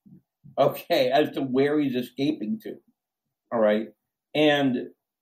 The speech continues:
Lodge, of course, is in cahoots with Conein, and Conein is essentially running the plotters, okay? So little did he know, he was playing right into the hands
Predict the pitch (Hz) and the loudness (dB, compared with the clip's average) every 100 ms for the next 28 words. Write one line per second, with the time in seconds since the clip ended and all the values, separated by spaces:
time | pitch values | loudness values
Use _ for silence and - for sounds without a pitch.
0 | _ _ _ _ 143 160 226 277 - 160 | _ _ _ _ 0 2 4 2 -2 -6
1 | - 139 127 127 127 139 147 143 131 147 | -8 -4 0 0 -2 -4 -4 -6 -4 0
2 | 170 147 127 - 156 123 104 101 107 - | 0 -2 -14 -6 -2 0 -2 -4 -10 -14
3 | _ _ _ _ 147 151 165 160 165 190 | _ _ _ _ -4 -2 -4 0 0 2
4 | 180 160 135 131 147 139 - 143 127 117 | 2 2 0 -2 -4 -4 -6 -2 -2 0
5 | 139 147 117 117 113 _ _ _ _ _ | 0 2 0 -2 -8 _ _ _ _ _
6 | _ _ _ 120 117 113 - - - 175 | _ _ _ -2 -2 -2 -6 -6 0 0
7 | 170 - - - _ _ _ 127 123 110 | 0 -6 -14 -20 _ _ _ -4 0 -2
8 | 101 104 _ _ _ _ - 156 147 135 | -2 -8 _ _ _ _ 0 2 2 -2
9 | - _ _ _ _ _ _ _ _ _ | -8 _ _ _ _ _ _ _ _ _
10 | _ _ _ _ _ _ _ - 156 233 | _ _ _ _ _ _ _ -6 0 4
11 | 247 185 170 147 147 202 240 101 95 - | 4 2 2 0 0 0 0 -4 -8 -16
12 | _ _ _ _ _ _ _ _ _ _ | _ _ _ _ _ _ _ _ _ _
13 | _ - 214 208 - - 196 214 226 165 | _ -4 0 0 -2 -6 -2 0 2 2
14 | 143 185 208 180 165 151 139 - 226 202 | 2 2 2 -4 -4 -6 -8 -6 -4 -2
15 | 117 117 - | -2 -2 -8